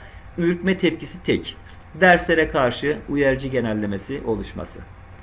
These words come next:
Sorularınız olursa benimle iletişime geçebilirsiniz. Hepinize başarılar dilerim.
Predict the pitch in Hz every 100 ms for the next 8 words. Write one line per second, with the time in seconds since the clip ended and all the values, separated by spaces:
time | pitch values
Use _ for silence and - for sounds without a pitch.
0 | - - - - - - - - - -
1 | 190 190 190 185 170 180 151 147 175 165
2 | 139 156 147 143 127 135 156 143 143 127
3 | 120 107 104 95 - 175 151 123 139 131
4 | 120 123 113 107 95 87 76